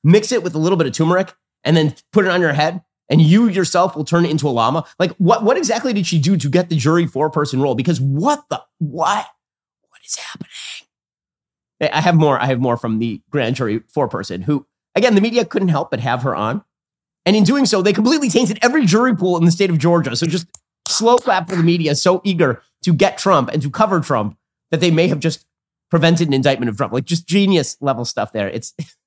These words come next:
<laughs> woo! Get to that in a second. Have a good time with the grand jury foreperson here in Georgia. Speaking of good time, you need to preserve your family's memories of all of your good times with Legacy Box. This makes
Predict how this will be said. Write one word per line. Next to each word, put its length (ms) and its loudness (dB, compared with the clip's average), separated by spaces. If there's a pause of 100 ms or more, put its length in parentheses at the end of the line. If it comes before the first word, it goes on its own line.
(1600)
<laughs> 60 -8 (840)
woo! 280 4 (840)
Get 120 -2
to 80 -4
that 300 -2 (220)
in 140 2
a 40 0
second. 240 -4
Have 120 -4
a 20 -4
good 140 -2
time 180 -2
with 80 -4
the 180 -4
grand 300 -4
jury 180 -6
foreperson 600 -6
here 300 -4
in 200 -2
Georgia. 320 -4 (140)
Speaking 320 0
of 40 2
good 140 0
time, 240 -8 (300)
you 220 2
need 160 0
to 60 -10
preserve 420 -2
your 180 0
family's 360 0
memories 520 0 (160)
of 120 -2
all 300 0
of 120 -6
your 100 -2
good 160 -4
times 240 -4
with 120 -6
Legacy 320 0
Box. 200 -6
This 180 0
makes 220 0